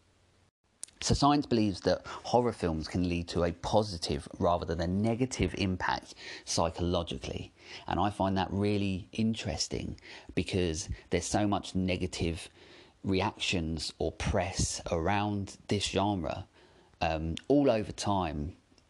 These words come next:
um, that they've been depicted on screen, that, um, it's very interesting that, that that is actually a scientific sort of outlook on it. They also believe, and it is documented, that horror films can help people confront fears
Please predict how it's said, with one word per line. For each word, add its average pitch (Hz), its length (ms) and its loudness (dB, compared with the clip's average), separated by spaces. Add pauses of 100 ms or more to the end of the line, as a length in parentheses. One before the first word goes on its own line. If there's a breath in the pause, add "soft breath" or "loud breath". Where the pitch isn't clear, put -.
(120)
um, 76 420 -2 (140)
that - 100 -2
they've 90 240 0
been 82 160 -2
depicted - 480 -4
on 82 220 -2
screen, 82 540 -2
that, 92 240 0 (400 loud breath)
um, 85 300 0
it's 107 180 -4
very 110 260 4
interesting 82 720 -2
that, 85 260 -2 (280)
that 90 140 0
that 90 260 -2
is 87 240 -2
actually 85 460 0
a 80 60 0
scientific 82 920 -4
sort - 260 -2
of - 80 -2
outlook 78 600 -2
on 87 200 0
it. - 200 -6 (1120 loud breath)
They 104 180 4
also 135 340 2
believe, 87 440 0
and 87 100 0
it - 100 -4
is 104 120 -2
documented, 101 800 0
that 90 260 0
horror 139 260 0
films 87 420 -2
can 85 180 -2
help 90 300 0
people 90 420 -2
confront - 580 -4
fears 82 540 -2